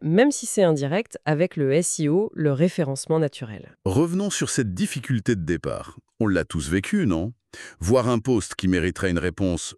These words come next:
Speaker 2: euh, construite, réfléchie, mais on est bloqué, soit par le temps, ça c'est le grand classique, soit, soyons honnêtes, parfois c'est juste la flemme de chercher la bonne phrase, le bon ton. Résultat, bah on interagit moins,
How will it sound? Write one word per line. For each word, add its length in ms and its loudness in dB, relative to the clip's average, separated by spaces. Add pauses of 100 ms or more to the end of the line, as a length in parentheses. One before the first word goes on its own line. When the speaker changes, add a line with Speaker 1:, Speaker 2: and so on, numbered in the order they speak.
Speaker 2:
euh, 240 -6
construite, 640 -4 (120)
réfléchie, 640 -2 (300)
mais 80 4
on 120 2
est 100 0
bloqué, 440 0 (420)
soit 280 0
par 180 2
le 100 2
temps, 340 0 (200)
ça 200 -2
c'est 160 -4
le 60 -8
grand 160 -2
classique, 540 -4 (360)
soit, 480 2 (240)
soyons 400 0
honnêtes, 420 0 (140)
parfois 280 0
c'est 140 0
juste 260 -2
la 80 2
flemme 300 0
de 80 0
chercher 320 -2
la 100 2
bonne 180 -2
phrase, 400 -8 (200)
le 160 2
bon 220 2
ton. 200 -4 (540)
Résultat, 640 0 (360)
bah 120 -2
on 160 0
interagit 460 0
moins, 280 2